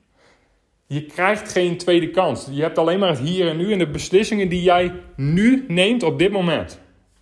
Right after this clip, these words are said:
Die ervoor gaan zorgen dat jij in de toekomst een ander resultaat gaat krijgen. Of dat gaat, voor elkaar gaat krijgen wat jij graag wil. Dus stop met dat wat als. Dat, dat is, dat is de, wat als bestaat niet, daar heb je niks aan.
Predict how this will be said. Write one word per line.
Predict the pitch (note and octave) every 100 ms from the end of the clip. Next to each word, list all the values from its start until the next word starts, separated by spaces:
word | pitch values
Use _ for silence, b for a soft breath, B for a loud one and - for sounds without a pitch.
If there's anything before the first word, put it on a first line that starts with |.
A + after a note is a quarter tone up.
| _ _ _
Die | D3+ E3+
ervoor | E3 E3
gaan | D#3+
zorgen | - E3 D3 D3
dat | D3
jij | D#3+ D#3
in |
de | D3
toekomst | C#3+ D3 D3 D3
een |
ander | C3+ C#3
resultaat | C3+ C3 - C3+ B2+
gaat | A#2 A2+
krijgen. | A2 G#2 F#2 _ b b
Of | - D#3 A#2+
dat | E3 F#3+
gaat, | F#3 E3+ E3+
voor | -
elkaar | F3 E3 E3 F3
gaat | E3+
krijgen | E3 D#3+ D3+
wat | D3
jij | D3 C#3+
graag | C#3 C3+ A#2+
wil. | A#2+ F#2+ - -
Dus | B2+ B2+ B B B
stop | - - A3 A#3+
met | G3+
dat | F#3+ D3+
wat | F3+ F3+
als. | F3 C#3 - -
Dat, | B2+ C#3
dat | D3+ D3+
is, | D#3+ D3+
dat | D#3 D#3
is | D3 -
de, | - C3 B B B D3+ E3
wat | C3 F3
als | F3 F3
bestaat | - - E3+ F#3+
niet, | G3 F3+
daar | D3 A#2
heb | F#3
je | G3+
niks | F3+ E3+ E3+
aan. | D#3+ D#3 D3+